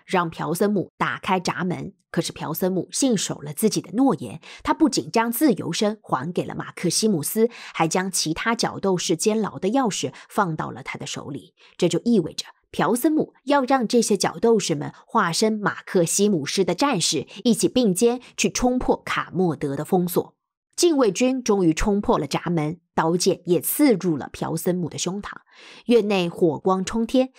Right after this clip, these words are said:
厮杀与哀嚎声在黑夜中响彻。马克西姆斯在角斗士们的掩护中，终于来到了城外。他看到了等候已久的西塞罗，却没想到西塞罗被瞬间吊起。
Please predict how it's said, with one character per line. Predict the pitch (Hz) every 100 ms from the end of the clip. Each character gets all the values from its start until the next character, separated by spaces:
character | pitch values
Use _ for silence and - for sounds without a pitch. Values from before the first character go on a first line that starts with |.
| -
厮 | - - 330
杀 | 311 320 330 -
与 | 170
哀 | - 262 320
嚎 | - -
声 | - 156 160 -
在 | 185
黑 | - 202
夜 | 208 196 190
中 | 143 180
响 | 180 - -
彻。 | - 202 -
马 | 160 156
克 | - 196
西 | 180 240
姆 | 233 151
斯 | - 233 -
在 | - 196
角 | 190 147 160
斗 | 180
士 | 190 -
们 | 175 160
的 |
掩 | 147 143
护 | - 240
中， | 175 165 - -
终 | 196 180
于 | 175
来 | 170 151 156
到 | 208 175
了 | 147
城 | - 147
外。 | 190 240 170 _ _
他 | -
看 | 180 214 170
到 | 170 156
了 | 139 139
等 | 175 156
候 | - 165
已 | 165 170
久 | 180 160 -
的 | 156
西 | - 180
塞 | 190
罗， | 147 147 175 - - -
却 | 190
没 | 156
想 | 160 147
到 | 160 165 -
西 | - 190
塞 | 180 180
罗 | 147 143
被 | - 170
瞬 | - 175
间 | 185 196
吊 | 302 214
起。 | 147 - -